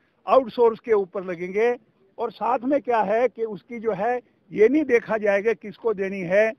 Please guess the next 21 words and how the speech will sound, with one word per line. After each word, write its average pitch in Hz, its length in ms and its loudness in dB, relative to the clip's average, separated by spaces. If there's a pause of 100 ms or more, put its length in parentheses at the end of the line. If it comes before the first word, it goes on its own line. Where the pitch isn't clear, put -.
(280)
ना 208 200 -2
कोई 247 260 2
उसमें 226 440 -10
रिजर्वेशन 214 540 -4
का 220 180 -4
पॉइंट 208 340 -6
रखा 196 260 -8
हुआ 190 300 -2
है। 214 300 0 (420)
और 214 120 -6
जो 233 260 2
भी 320 180 -2
आ 247 160 4
रहे 240 200 2
हैं, 208 200 -6
जो 220 160 -2
भी 220 100 -6
मुख्यमंत्री 214 640 -8
जी 196 160 -12
के 196 120 -6
पास 190 240 -4